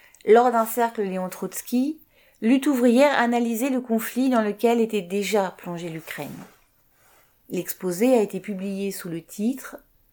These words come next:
Un quart de siècle après l'éclatement de l'urss, le peuple ukrainien victime des rivalités entre l'impérialisme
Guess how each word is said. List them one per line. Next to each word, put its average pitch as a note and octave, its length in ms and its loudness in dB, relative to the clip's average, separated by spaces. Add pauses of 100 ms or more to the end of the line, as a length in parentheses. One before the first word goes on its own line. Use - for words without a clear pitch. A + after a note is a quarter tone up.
(400)
Un A3+ 160 2
quart B3+ 260 2
de B3 100 2
siècle A#3 400 0
après G#3+ 260 -2
l'éclatement G3+ 500 -2
de G3 100 0
l'urss, G3 560 -4 (320)
le F#3+ 140 2
peuple G3+ 300 0
ukrainien G#3+ 520 0
victime A3+ 480 0
des G3 80 0
rivalités G3+ 800 -2
entre F#3 260 -6
l'impérialisme G3 880 -4